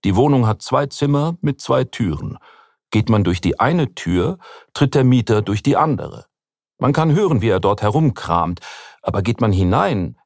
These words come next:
geht er dorthin, wo man gerade war und beschäftigt sich in diesem Raum.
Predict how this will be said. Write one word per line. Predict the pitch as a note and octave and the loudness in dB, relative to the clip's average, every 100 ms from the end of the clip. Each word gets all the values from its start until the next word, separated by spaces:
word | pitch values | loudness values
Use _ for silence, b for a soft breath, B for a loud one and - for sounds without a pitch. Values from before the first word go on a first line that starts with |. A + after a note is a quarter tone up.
| - | -6
geht | C3 | -2
er | - | 0
dorthin, | A#2 A2 G2+ B2+ C#3 | 2 0 0 0 0
wo | G#2 | 2
man | G#2+ G2+ | 2 0
gerade | A2+ G#2 F#2+ A2 A#2 | 0 0 0 0 -2
war | D#3+ G#2 - | 0 -2 -2
und | E2+ | -8
beschäftigt | - F2 A2+ - A2 - | -6 -2 -2 -2 -8 -8
sich | - A2+ - | -8 -8 -2
in | C#3 | -2
diesem | E3+ G2 C#2 | 0 -2 -2
Raum. | - - - | -4 -8 -10